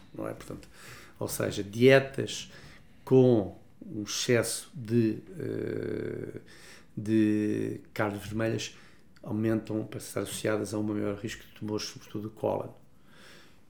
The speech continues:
Dietas ricas em vegetais, em que aumenta a quantidade de fezes, eh,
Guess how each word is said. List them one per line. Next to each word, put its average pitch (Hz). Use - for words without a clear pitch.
Dietas 120
ricas 117
em 117
vegetais, 107
em 107
que 101
aumenta 110
a 107
quantidade 110
de 107
fezes, 113
eh, 110